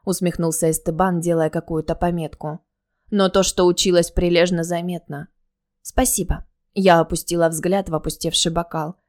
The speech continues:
Его похвала была приятна и одновременно смущала меня. "Ну, я пойду?" "Да, конечно, поздно уже, отдыхать пора". Я нерешительно встала и вышла за дверь,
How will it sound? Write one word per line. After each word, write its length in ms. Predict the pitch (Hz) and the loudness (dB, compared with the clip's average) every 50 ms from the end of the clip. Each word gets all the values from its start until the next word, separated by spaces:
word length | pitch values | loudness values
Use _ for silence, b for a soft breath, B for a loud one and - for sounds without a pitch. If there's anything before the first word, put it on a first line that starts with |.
| _ _ _ _ _ | _ _ _ _ _
Его 280 | - 233 233 240 262 262 | 0 2 4 6 6 4
похвала 440 | 247 208 - - 202 196 214 214 202 | 4 2 2 4 4 6 6 6 4
была 240 | 190 202 202 190 | 4 2 0 0
приятна 680 | 190 - - 185 185 208 226 240 240 - 170 160 160 - _ _ _ - | 0 0 -2 0 2 2 2 2 0 -2 -8 -8 -10 -12 _ _ _ -4
и 120 | 247 247 | 0 2
одновременно 680 | 202 175 180 170 170 165 175 196 208 196 185 180 185 | 2 4 2 2 0 0 0 0 0 0 0 -2 -2
смущала 520 | 185 - 202 202 - - 254 262 240 202 170 | -2 -2 -4 -4 -4 -4 -4 -4 -4 -4 -6
меня. 340 | 151 151 147 147 147 175 - _ _ _ _ _ _ _ _ - | -8 -10 -12 -14 -14 -16 -18 _ _ _ _ _ _ _ _ -4
"Ну, 420 | 226 240 247 247 240 233 - - - | 0 2 2 2 2 0 -2 -4 -2
я 200 | 233 226 240 226 | 2 4 4 4
пойду?" 380 | 233 240 233 220 285 302 - _ _ _ _ _ _ _ _ _ - | 4 2 0 0 -4 -6 -8 _ _ _ _ _ _ _ _ _ 0
"Да, 220 | 226 233 302 320 | 4 6 6 6
конечно, 580 | 311 - 175 160 175 196 208 - - - - - _ _ | 6 4 2 2 2 2 0 -2 -4 -8 -12 -16 _ _
поздно 340 | - - 208 - 202 175 147 | 2 2 4 4 2 0 0
уже, 200 | 156 165 - 127 | -2 -6 -6 -6
отдыхать 460 | 131 127 - 143 - - - - - | -6 -6 -8 -6 -4 -4 -4 -4 -4
пора". 280 | - - - - 185 - _ _ _ _ _ _ _ _ _ _ _ _ _ _ | -8 -8 -8 -8 -10 -14 _ _ _ _ _ _ _ _ _ _ _ _ _ _
Я 220 | - - 214 208 202 | -2 2 4 4 4
нерешительно 640 | 202 196 190 196 190 - 202 196 202 190 190 180 185 | 4 2 2 2 0 0 -2 -2 -2 0 0 0 0
встала 380 | - - - 247 240 220 196 | 0 0 2 2 2 2 2
и 80 | 185 180 | 0 0
вышла 300 | 180 196 - - 196 185 | -2 -4 -2 -2 -2 0
за 140 | 185 185 180 | 0 0 0
дверь, 320 | 185 208 254 233 220 b | 0 0 0 0 -2 b